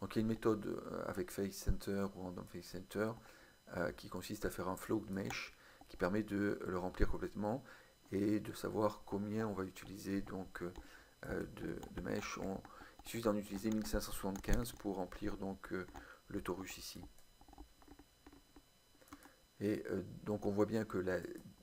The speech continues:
la dimen-, le, le nombre de faces ici du torus, euh,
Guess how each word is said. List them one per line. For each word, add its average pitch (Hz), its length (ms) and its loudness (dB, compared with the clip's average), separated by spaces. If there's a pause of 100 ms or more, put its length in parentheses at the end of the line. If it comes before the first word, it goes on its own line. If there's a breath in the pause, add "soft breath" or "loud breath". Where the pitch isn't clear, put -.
(180)
la 92 120 0
dimen-, 95 460 0
le, 90 320 -4 (1800 loud breath)
le 104 120 -6
nombre 107 220 2
de 101 80 4
faces 107 420 2
ici 98 240 -6
du 98 160 -8
torus, 113 520 -2 (560 loud breath)
euh, - 440 -2